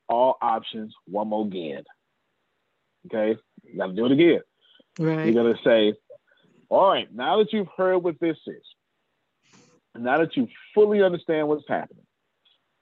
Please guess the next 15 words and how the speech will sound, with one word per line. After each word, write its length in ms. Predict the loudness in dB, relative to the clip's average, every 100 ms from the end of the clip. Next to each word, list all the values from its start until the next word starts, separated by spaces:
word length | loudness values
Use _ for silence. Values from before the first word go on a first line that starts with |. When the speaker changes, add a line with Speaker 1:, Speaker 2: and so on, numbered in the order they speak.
| _
Speaker 1:
I 80 | 0
want 320 | 2 2 2 0
you 140 | 0
to 80 | 0
know 420 | 0 0 0 -2 -4
that 200 | -8 -10 _ _ _ _ _ _ -10
you 180 | -4 0
can 180 | 0 -2
probably 800 | -2 2 4 2 2 2 2 -2 _ -18 -10
get 260 | 0 0 0
this 360 | -2 2 2 0 -10 _ _
anywhere. 580 | -2 0 -2 -4 -6 -8 -14 _ _ _ _ _ _ _ _ -6
You 100 | 0
probably 460 | 2 2 2 2
can. 300 | 0 -6 -12